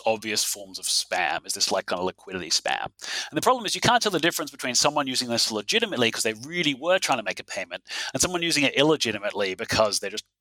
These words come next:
kind of, you know, they're kind of, like, a, a bit of a, you know, uh, they're, they're a bad actor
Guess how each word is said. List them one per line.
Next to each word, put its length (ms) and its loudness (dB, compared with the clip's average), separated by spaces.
kind 160 0
of, 80 -4
you 60 -10
know, 80 -8
they're 80 -6
kind 220 -2
of, 120 -8
like, 180 -6
a, 40 -16
a 100 -16
bit 140 -10
of 60 -8
a, 120 -6
you 60 -8
know, 60 -8
uh, 180 2
they're, 100 2
they're 140 2
a 40 -14
bad 220 4
actor 360 -4